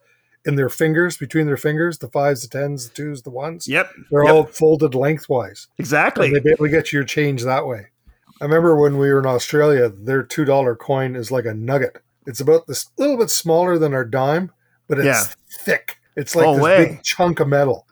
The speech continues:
Speaker 1: And it's
Speaker 2: Yeah.
Speaker 1: just like, so you can't go, "Oh, okay, that's, that's a, that's worth money," 'cause it's chunky.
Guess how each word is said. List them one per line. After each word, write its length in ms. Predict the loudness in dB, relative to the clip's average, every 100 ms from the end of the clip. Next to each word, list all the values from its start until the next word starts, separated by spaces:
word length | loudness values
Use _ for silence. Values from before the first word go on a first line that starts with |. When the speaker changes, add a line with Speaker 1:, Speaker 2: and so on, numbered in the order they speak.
| _ _ _ _ -6
Speaker 1:
And 100 | -2
it's 120 | 0
Speaker 2:
Yeah. 100 | -2
Speaker 1:
just 120 | -2
like, 140 | -4 -2
so 140 | -2
you 100 | 0
can't 240 | 0 0
go, 200 | 0 -2 2
"Oh, 300 | 4 4 2
okay, 260 | 0 0 0
that's, 420 | -2 -8 -12 -12 _ _ _ -8
that's 160 | -4 -4
a, 160 | -6 _ _
that's 200 | -6 -2
worth 160 | -2 0
money," 260 | -4 -6 -14 _ _ _
'cause 180 | -4 -4
it's 240 | -6 -12 _ _
chunky. 440 | -2 -2 -6 -18